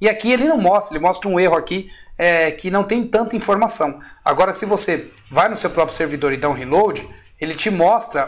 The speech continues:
o que que é que tá faltando, ó. Ele tá falando que não tem um arquivo aqui, você precisa de um arquivo de inicialização,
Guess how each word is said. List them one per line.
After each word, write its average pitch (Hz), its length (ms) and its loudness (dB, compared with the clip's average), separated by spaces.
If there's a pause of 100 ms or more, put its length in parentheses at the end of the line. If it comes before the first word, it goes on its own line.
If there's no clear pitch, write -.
o 151 60 -10
que 214 120 -6
que 196 140 0
é 170 80 4
que - 80 -12
tá 185 80 2
faltando, 196 560 0
ó. 120 100 -8 (320)
Ele 151 140 -6
tá 156 140 0
falando 165 400 0
que - 120 -8
não 202 160 0
tem 220 320 0
um 233 120 2
arquivo 214 560 -2
aqui, 135 180 -12
você - 80 -4
precisa 180 220 -4
de 185 80 -2
um 226 40 4
arquivo 208 360 -4
de 208 80 -4
inicialização, 196 840 0